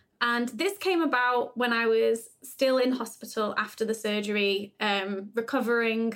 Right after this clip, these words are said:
like, getting used to everything, really high on lots of morphine. And also at this time, I was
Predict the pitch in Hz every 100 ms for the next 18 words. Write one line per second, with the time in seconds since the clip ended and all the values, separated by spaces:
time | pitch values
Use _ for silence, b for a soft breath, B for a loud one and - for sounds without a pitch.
0 | - 196 190 - 208 - _ 226 226 214
1 | 214 214 220 214 220 214 202 - 214 220
2 | 220 214 220 214 208 202 190 190 185 196
3 | 208 - 214 214 214 208 202 202 196 202
4 | B B B _ 233 240 294 294 240 226
5 | 226 - 214 190 190 208 202 202 196 190
6 | -